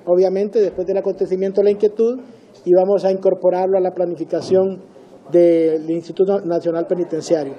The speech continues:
Pero lo importante es que vean que estamos manejando la situación de forma integral, totalmente. Y tenemos centros penales que están por terminarse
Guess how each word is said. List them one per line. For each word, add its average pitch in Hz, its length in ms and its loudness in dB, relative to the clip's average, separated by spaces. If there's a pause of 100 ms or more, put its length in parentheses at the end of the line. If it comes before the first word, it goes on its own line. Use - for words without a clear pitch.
(280)
Pero 185 100 2
lo 202 40 6
importante 202 360 0
es 226 60 -4
que 247 140 6
vean 254 300 2
que 262 80 -12
estamos 240 260 0
manejando 254 840 0 (260)
la 190 120 0
situación 208 440 2
de 247 100 2
forma 262 380 0 (400)
integral, 208 560 0 (260)
totalmente. 269 920 -2 (480)
Y 165 60 -8
tenemos 233 380 0
centros 262 300 0
penales 240 460 -2
que - 100 -4
están 233 280 -2
por - 280 -4
terminarse 214 800 -2